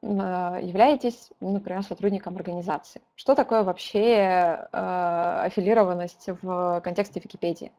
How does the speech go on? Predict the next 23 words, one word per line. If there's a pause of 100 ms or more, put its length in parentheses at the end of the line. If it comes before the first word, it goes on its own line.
(800)
А,
это
значит,
что
вы
так
или
иначе
заинтересованы
в
какой-то
теме,
о
которой
вы
пишете. (680)
А, (500)
в
случае
компаний (120)
здесь
немножко
более,